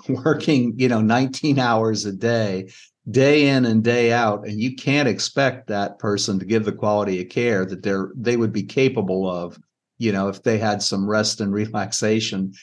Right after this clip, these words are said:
and could recharge once in a while. And I think that's usually the most successful argument that I have is, like, you know, obviously we can beat 'em up. Obviously, <laughs> as a physician, they have no rights,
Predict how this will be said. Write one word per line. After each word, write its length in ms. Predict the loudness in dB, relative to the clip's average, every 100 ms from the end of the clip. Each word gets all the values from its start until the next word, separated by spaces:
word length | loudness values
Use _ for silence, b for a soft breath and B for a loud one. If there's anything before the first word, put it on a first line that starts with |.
| B
and 200 | -2 -2
could 140 | -4
recharge 800 | 0 0 0 0 0 0 -2 -4
once 280 | -8 -8 -8
in 80 | -8
a 60 |
while. 400 | -6 -8 -8 -14 B B B
And 140 | 2
I 80 | 2
think 360 | 2 0 0 0
that's 380 | 2 2 -2 0
usually 600 | 2 2 2 2 2 0
the 180 | -6 -4
most 240 | -2 -2
successful 640 | -4 -2 -2 -4 -4 -2
argument 520 | 0 0 -2 -6 -8
that 140 | -4 0
I 160 | 2 0
have 400 | 0 -2 -4 -4
is, 160 | -2
like, 320 | 0 -2 -4 B B B
you 100 | 4
know, 360 | 4 4 0 -2
obviously 560 | 2 4 4 4 4 4
we 160 | 2
can 180 | 2 0
beat 200 | 0 0
'em 120 | 0
up. 240 | -2 -4 -2
Obviously, 640 | 0 2 2 0 0 0
<laughs> 80 | 2
as 80 | 2
a 220 | -2 -4 -4
physician, 420 | -2 0 0 0
they 120 | 0
have 160 | 0 0
no 140 | 2
rights, 540 | 2 2 2 0 -6